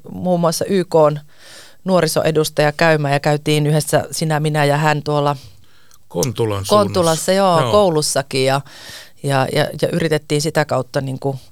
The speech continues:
Speaker 1: ää, nostaa tätä nuorten, nuorten roolia, ää, kansainväliseen keskusteluun. Ja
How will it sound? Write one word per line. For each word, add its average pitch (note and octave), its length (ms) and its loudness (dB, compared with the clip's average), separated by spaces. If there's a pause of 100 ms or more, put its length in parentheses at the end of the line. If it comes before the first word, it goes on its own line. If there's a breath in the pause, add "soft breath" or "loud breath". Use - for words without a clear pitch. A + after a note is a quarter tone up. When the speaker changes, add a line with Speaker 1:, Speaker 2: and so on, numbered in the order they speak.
(680 soft breath)
Speaker 1:
ää, B2+ 240 -2
nostaa D3 440 0
tätä C#3 200 -4
nuorten, C#3+ 560 -2 (260 loud breath)
nuorten D3 420 0
roolia, C3+ 480 0
ää, - 760 -8 (100)
kansainväliseen C#3 680 -2
keskusteluun. - 800 -6
Ja - 140 -6